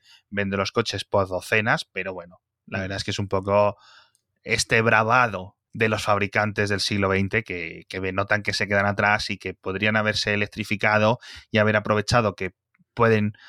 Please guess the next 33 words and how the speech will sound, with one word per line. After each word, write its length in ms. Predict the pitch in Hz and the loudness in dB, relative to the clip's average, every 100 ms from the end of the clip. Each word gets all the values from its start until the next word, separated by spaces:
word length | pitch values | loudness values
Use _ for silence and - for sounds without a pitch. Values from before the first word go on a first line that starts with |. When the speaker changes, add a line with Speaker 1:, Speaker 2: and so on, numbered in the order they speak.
| - | -10
Speaker 1:
cobrar 340 | - 113 131 - | -2 2 2 0
precios 440 | - - 107 - | -4 -2 -2 2
muy 300 | 113 123 123 | 4 6 6
grandes 580 | 117 131 123 110 170 - | 6 4 2 -2 -4 -6
y 100 | 98 | -4
muy 220 | 101 117 | 2 4
altos 520 | 120 120 110 156 - _ - - - | 4 2 0 -4 -6 _ -20 -14 -2
y 80 | 104 | 2
haber 260 | 101 104 - _ _ _ | 2 -2 -12 _ _ _
sabido 520 | - 131 120 123 120 - _ - | 0 2 4 4 2 0 _ -2
pasar 280 | 107 - 120 | -2 2 0
a 40 | |
sus 180 | 117 113 | 0 -2
clientes 460 | 117 110 107 120 - | 0 0 0 -2 0
todas 200 | 101 104 | 2 2
las 140 | 101 | 0
ventajas 400 | 101 95 95 107 | -2 -4 -4 -2
de 80 | 107 | -2
la 80 | 98 | -2
electrificación. 880 | 90 92 92 90 - 160 156 165 - - - | -4 -12 -10 -8 2 4 6 4 -2 -18 -12
Pues 160 | 107 - | -8 -2
mira, 180 | 117 123 | 0 0
pues 160 | 131 | -2
que 120 | - - | -12 -14
tienes 280 | 95 90 | -12 -8
un 120 | 101 101 | -6 0
coche 300 | 131 - 185 | 0 2 0
que 100 | 110 | -2
te 100 | 101 | -4
acelera 400 | - 92 131 - | -6 -2 -2 -2
en 280 | 98 90 90 | -10 -10 -4
dos 340 | 101 - - _ - 131 | -2 -2 -6 _ -6 -2
segundos 680 | - 135 110 127 123 185 | 0 2 4 4 4 0